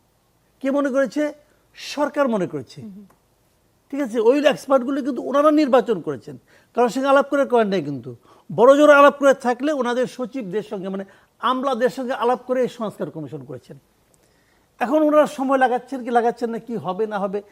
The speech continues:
Speaker 1: আগাম মন্তব্য করতে চাই না। তবে নমুনা আমার কাছে পছন্দ না, যে নমুনা তারা করতেছে তাই আমি খুব একটা হ্যাপি না। তারপরেও তারা একটা প্রস্তাব আকারে প্রকাশ করবে। আমার কাছে দুই একটা ছাড়া আর বাদ বাকিগুলো আপ টু দ্য মার্ক মনে হয় না।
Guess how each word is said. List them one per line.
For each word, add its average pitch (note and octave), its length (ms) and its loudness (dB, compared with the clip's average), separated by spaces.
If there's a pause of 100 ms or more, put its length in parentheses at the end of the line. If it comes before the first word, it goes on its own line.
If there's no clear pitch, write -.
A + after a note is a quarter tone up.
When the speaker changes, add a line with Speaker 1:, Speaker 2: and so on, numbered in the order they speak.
(260)
Speaker 1:
আগাম A#3+ 300 2
মন্তব্য G#3+ 400 -6
করতে A#3 300 -12
চাই E3 200 -8
না। A#2 140 -18 (220)
তবে A#3 160 -4
নমুনা C4+ 340 0
আমার A3 240 0
কাছে G3+ 220 -8
পছন্দ F3+ 320 -12
না, A#2 180 -16 (480)
যে F3 160 -4
নমুনা A3 280 -4
তারা A#3 160 -4
করতেছে B3+ 320 -12
তাই A#3 140 -4
আমি G3+ 120 -6
খুব F#3 120 -8
একটা C#3+ 120 -6
হ্যাপি D3 240 -12
না। A#2 140 -18 (500)
তারপরেও C#4 360 0
তারা C4 300 -2
একটা C4 280 -6
প্রস্তাব A#3+ 540 -8
আকারে G3 300 -8
প্রকাশ F3 400 -8
করবে। C#3 280 -14 (200)
আমার A#3+ 160 -8
কাছে C4+ 180 -4
দুই A#3 220 -4
একটা C4 240 -4
ছাড়া C4+ 200 -4
আর B3+ 60 2
বাদ G#3+ 280 -2
বাকিগুলো G3+ 320 -6
আপ G#3 160 -2
টু A3 80 -14
দ্য G3 80 -6
মার্ক D3+ 280 -10
মনে D3+ 140 -12
হয় C3 100 -14
না। A#2+ 140 -20